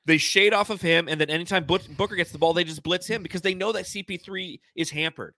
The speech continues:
So they can focus all their energy on Devin Booker. We've seen this before. The Milwaukee Bucks did this when Chris Paul was injured in the finals last year. And then you make Booker have to overwork. They're blitzing him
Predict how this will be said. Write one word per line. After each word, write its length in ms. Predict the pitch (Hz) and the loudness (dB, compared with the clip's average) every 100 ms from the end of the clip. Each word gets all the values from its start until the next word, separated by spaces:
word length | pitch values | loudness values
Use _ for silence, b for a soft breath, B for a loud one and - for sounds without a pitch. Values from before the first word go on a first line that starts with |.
| _ _ _ - | _ _ _ -14
So 140 | - | -2
they 80 | 160 | -2
can 120 | 147 | -2
focus 420 | 131 214 220 180 | -2 2 2 2
all 180 | - 160 | 2 4
their 160 | 175 165 | 4 2
energy 400 | 151 156 139 143 | 2 0 -2 0
on 160 | 143 131 | 0 0
Devin 300 | 110 113 120 | -2 -4 -4
Booker. 300 | 117 - 98 | -6 -6 -8
We've 180 | 120 | -8
seen 320 | - - 226 240 | -10 -6 -6 -6
this 140 | 185 | -6
before. 480 | 139 - 101 80 - _ _ _ _ _ | -6 -4 -2 -2 -6 _ _ _ _ _
The 60 | 120 | -12
Milwaukee 580 | 127 147 165 175 175 185 | -4 2 6 6 6 4
Bucks 300 | 185 214 - | 6 6 4
did 140 | 147 | -4
this 180 | 147 151 | -2 -4
when 200 | 156 139 | -8 -10
Chris 260 | - 156 | -6 -4
Paul 260 | - 160 156 | -4 0 2
was 140 | 170 | 2
injured 260 | 131 131 147 | -4 -6 -6
in 60 | 165 | -6
the 80 | |
finals 460 | 180 190 208 220 143 | -6 -2 0 0 -2
last 320 | 117 92 - | -4 -6 -10
year. 220 | 85 78 - _ _ | -16 -16 -20 _ _
And 120 | 131 | -2
then 140 | 160 160 | -2 -2
you 100 | 151 | 0
make 220 | 165 160 | 0 0
Booker 380 | 117 185 180 165 | -4 -4 -2 0
have 140 | 151 | 0
to 160 | - 135 | -2 0
overwork. 680 | 143 175 170 156 110 101 131 _ b b - | 4 4 4 -2 0 -2 -4 _ b b 0
They're 120 | 147 | 0
blitzing 420 | 113 180 214 196 | 2 -2 -2 -4
him 240 | 160 139 | -4 -4